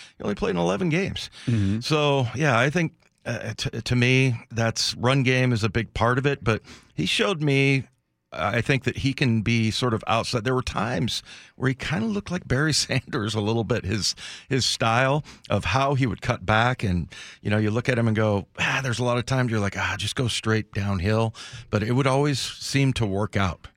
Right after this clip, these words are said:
Speaker 1: with
Speaker 2: Yeah,
Speaker 1: him.
Speaker 2: he's, I, I love, he's on my list. Again, I didn't go in order. So my number ten, just in the way I listed him, uh, is Jordan Brooks.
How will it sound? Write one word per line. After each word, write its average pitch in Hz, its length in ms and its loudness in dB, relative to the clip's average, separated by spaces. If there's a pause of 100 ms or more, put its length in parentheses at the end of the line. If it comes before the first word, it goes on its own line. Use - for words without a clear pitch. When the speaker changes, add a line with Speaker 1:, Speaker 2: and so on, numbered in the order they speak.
Speaker 1:
with 127 80 2
Speaker 2:
Yeah, 110 220 4
Speaker 1:
him. 85 60 0
Speaker 2:
he's, 123 400 2
I, 107 260 4 (140)
I 95 160 4
love, 92 280 2
he's 113 220 4
on 117 100 4
my 92 140 4
list. 90 340 2
Again, 92 300 4
I 87 100 4
didn't 92 220 4
go 85 160 2
in 80 80 2
order. 80 480 0
So 90 420 2 (180)
my 117 160 2
number 110 220 2
ten, 113 480 2
just 95 220 -2
in 98 80 2
the 90 60 2
way 90 120 2
I 82 80 2
listed 98 400 0
him, 73 220 -4 (420)
uh, 95 280 2 (100)
is 107 160 2
Jordan 107 280 2
Brooks. - 440 -4